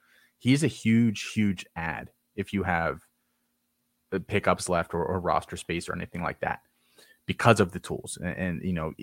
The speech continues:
this, this is the time to buy these guys when they are very, very cheap. You don't have to spend up a lot, uh, to get your hands on 'em. He, this was a very average outing from him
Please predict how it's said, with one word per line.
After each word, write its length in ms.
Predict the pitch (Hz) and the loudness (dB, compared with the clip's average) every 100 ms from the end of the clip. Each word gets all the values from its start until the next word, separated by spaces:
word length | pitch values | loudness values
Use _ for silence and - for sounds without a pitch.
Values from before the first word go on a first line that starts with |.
| - _ _ | -18 _ _
this, 220 | 90 113 - | 0 2 2
this 400 | 107 135 147 131 | 4 6 6 4
is 100 | 120 | 4
the 100 | 120 | 6
time 280 | 120 104 | 6 6
to 60 | 95 | 8
buy 220 | 90 95 | 8 8
these 160 | 85 82 | 6 -2
guys 280 | 78 78 92 | -2 -2 -2
when 100 | 87 | -2
they 120 | 87 | 0
are 100 | 87 | 0
very, 220 | 85 85 | 0 0
very 160 | 82 82 | 0 -2
cheap. 260 | - 80 | -4 -6
You 40 | - | -2
don't 100 | 82 | -4
have 60 | |
to 40 | - | -2
spend 240 | 82 82 | -2 0
up 160 | 82 - | -2 -2
a 100 | 85 | 2
lot, 240 | 85 - _ _ - _ - | 2 2 _ _ -20 _ -8
uh, 140 | 85 | -6
to 100 | - | -6
get 160 | 92 87 | -8 -6
your 100 | 76 | -4
hands 280 | 87 87 78 | -2 -2 0
on 160 | 78 | -2
'em. 100 | 73 | -2
He, 300 | - 147 175 - - | 0 0 0 -2 4
this 240 | 151 165 | 6 8
was 160 | 196 170 | 8 8
a 140 | 151 | 6
very 540 | 120 120 117 113 104 - _ _ - _ _ _ _ _ _ _ _ _ _ _ _ | 8 8 8 6 4 -2 _ _ -20 _ _ _ _ _ _ _ _ _ _ _ _
average 560 | 120 113 113 110 117 98 - | 6 8 8 8 4 2 4
outing 320 | 95 76 73 | 4 4 -2
from 200 | - 85 | -8 -10
him 280 | 90 90 | -10 -12